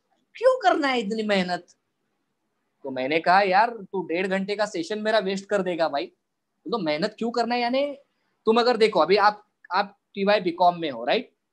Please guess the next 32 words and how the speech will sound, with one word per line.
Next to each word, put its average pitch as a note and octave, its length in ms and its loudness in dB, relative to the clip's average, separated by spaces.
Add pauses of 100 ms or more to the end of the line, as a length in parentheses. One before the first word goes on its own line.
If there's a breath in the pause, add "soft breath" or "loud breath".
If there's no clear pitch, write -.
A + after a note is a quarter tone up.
(240)
तो G3+ 80 -2
टीवाई A3 360 2
बीकॉम A3+ 340 0
में A#3 120 -6
अगर A3+ 180 0
आपने G3+ 260 -2
बहुत G3 320 -8
सारी A3+ 200 -2
मेहनत G3 440 -4
की, F3 480 -10 (360)
तो G#3+ 80 4
मेहनत G3+ 480 0
करके A3+ 260 2
आप B3 160 2
टीवाई A3 240 2
में A#3 120 -2
अच्छे G#3 260 -4
मार्क्स G#3+ 320 -2
लाओगे। F#3+ 440 0 (1400)
वो A#3 140 -2
बोला, B3+ 240 0
"हाँ, A3 460 0
लाए B3 340 2
मार्क्स।" F#3+ 460 -4
तो, D#4+ 280 2 (1300)
अरे D#4+ 100 -16
तो E4 340 -2
क्या, D#4 220 0
तो G3+ 320 -2
अगर F#3 260 -6
अच्छे A3 360 -4
मार्क्स B3 360 -2